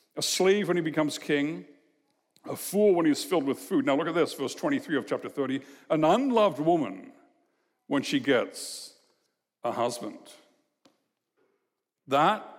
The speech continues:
is so against nature that it causes the very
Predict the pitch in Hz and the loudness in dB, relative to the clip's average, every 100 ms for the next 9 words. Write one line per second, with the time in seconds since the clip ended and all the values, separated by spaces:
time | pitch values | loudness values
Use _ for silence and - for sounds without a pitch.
0 | - _ _ _ _ - 143 127 - - | -20 _ _ _ _ -4 -2 -2 -6 -6
1 | 165 165 185 180 156 143 147 - 131 117 | -2 0 0 -2 -6 -4 -6 -8 -8 -6
2 | 127 - 110 - _ _ _ _ _ 123 | -8 -12 -20 -20 _ _ _ _ _ -4
3 | 127 127 - - 147 156 160 135 127 - | -4 -4 -12 -6 -2 0 0 -2 -6 -8
4 | - 156 113 123 123 123 | -12 -10 -10 -6 -4 -4